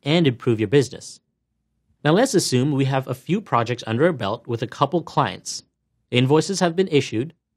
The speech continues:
we've received payment on some but not on others. Once you start collecting all this data, you will be able to do a better job with point number two of why accounting is important,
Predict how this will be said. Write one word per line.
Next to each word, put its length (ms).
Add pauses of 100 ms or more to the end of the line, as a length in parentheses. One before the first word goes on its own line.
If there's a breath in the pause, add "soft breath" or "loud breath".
we've 160
received 440
payment 280
on 140
some 340
but 140
not 320
on 100
others. 520 (560)
Once 240
you 80
start 320
collecting 460
all 200
this 180
data, 380 (140)
you 140
will 140
be 200
able 160
to 120
do 140
a 40
better 340
job 400
with 220
point 280
number 240
two 440 (120)
of 120
why 180
accounting 400
is 120
important, 520